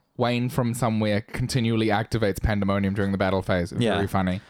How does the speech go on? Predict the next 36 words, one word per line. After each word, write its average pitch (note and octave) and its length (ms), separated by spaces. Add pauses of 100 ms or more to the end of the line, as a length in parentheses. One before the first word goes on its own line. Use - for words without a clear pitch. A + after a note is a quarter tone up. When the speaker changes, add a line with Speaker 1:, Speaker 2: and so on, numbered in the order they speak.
(160)
Speaker 2:
I - 60
mean, D3 240
they're E3 100
just - 280
so - 140
used G2+ 200
to G2 80
activating, F#2 440
you F#2 80
know, F2+ 60
like, E2+ 180
good F#2 240
fusion F2+ 360
spells F2+ 300
like F2 140
El E2+ 140
Shaddai F2+ 220
Fusion F2 320
that G2+ 100
I A#2+ 120
understand. F#2 520 (340)
Speaker 1:
<laughs> - 80 (640)
Um, D3 440
yeah, A#2 240
so C#3+ 540 (520)
I C3 140
think C#3 160
my C#3 100
biggest D#3+ 380
surprise A2 640
was G#2 220
the F#2+ 180
lack F#2+ 580 (120)
of A2+ 180
Zodiac. F#2 600 (300)
I B2+ 540